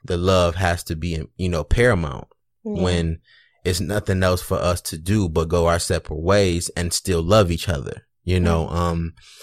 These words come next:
Speaker 1: I think we go into planning with the expectations of the first time around is gonna work. The one time that you truly fell in love is not always going to be the guy that you're stuck with. That's the lesson.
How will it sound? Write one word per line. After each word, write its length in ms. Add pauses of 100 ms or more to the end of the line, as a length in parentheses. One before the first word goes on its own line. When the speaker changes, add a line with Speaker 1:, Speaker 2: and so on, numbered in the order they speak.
(280)
Speaker 1:
I 120
think 340
we 160
go 260
into 280
planning 640
with 180
the 140
expectations 960
of 640 (1160)
the 200
first 380
time 280
around 460
is 140
gonna 240
work. 400 (200)
The 160
one 300
time 360
that 260
you 80
truly 340
fell 240
in 100
love 320
is 120
not 180
always 480
going 260
to 80
be 160
the 140
guy 240
that 220
you're 80
stuck 340
with. 220
That's 180
the 100
lesson. 480